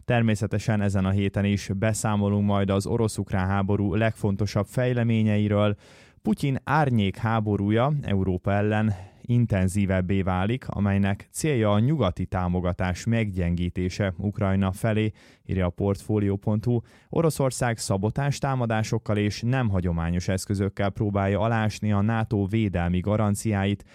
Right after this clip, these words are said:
miközben fenntartja nukleáris arzenálját elrettentő erőként. Az elmúlt napokban és főleg az elmúlt héten azzal kapcsolatban folyt egyébként a vita, a diskurzus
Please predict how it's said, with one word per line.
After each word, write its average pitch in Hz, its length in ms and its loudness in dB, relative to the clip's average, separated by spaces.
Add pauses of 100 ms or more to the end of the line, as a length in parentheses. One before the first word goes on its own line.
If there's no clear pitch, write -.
(160)
miközben 107 500 0
fenntartja 104 560 -2
nukleáris 92 680 -2
arzenálját 101 880 0
elrettentő 87 1040 -2
erőként. 101 720 -2 (340)
Az 107 400 2
elmúlt 117 500 0
napokban 117 560 0
és 110 160 0
főleg 104 240 0
az 95 140 0
elmúlt 101 400 0
héten 110 560 -2 (260)
azzal 92 320 0
kapcsolatban 98 840 0
folyt 101 340 0
egyébként 98 500 -2
a 101 100 2
vita, 117 320 0
a 95 60 2
diskurzus 92 760 -4